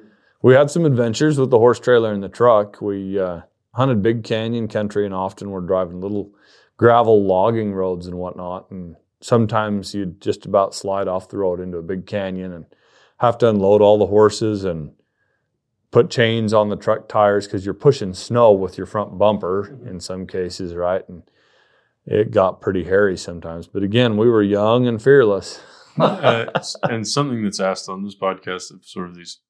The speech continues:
Speaker 2: a lot of these guys who hunt on horseback is, do you prefer horses or mules for something like that? And now I guess you've got a lot, a lot of experience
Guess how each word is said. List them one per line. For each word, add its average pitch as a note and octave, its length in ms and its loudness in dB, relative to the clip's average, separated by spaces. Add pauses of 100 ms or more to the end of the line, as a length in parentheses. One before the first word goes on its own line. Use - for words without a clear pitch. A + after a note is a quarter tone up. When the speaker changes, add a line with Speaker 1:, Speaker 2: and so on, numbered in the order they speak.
(140)
Speaker 2:
a - 60 -10
lot F2+ 200 -2
of F2 80 -18
these F2 260 -16 (160)
guys F2+ 240 -6
who - 100 -18
hunt F#2 160 -14
on F2 100 -16
horseback F#2 460 -14
is, - 320 -20 (340)
do A2+ 100 -2
you G#2 100 2
prefer G2 600 -6
horses F#2 400 -10
or F2 80 -14
mules F2+ 300 -12
for - 140 -18
something F2+ 220 -14
like E2+ 140 -14
that? F2 220 -8
And F2+ 100 -12
now G2 300 -2 (280)
I F#2 80 -4
guess F2+ 220 -4
you've F#2 100 -12
got F2+ 160 -2 (220)
a F2+ 40 -14
lot, F2 380 -6
a F2+ 40 -14
lot F2+ 180 -4
of F2 80 -14
experience E2+ 420 -12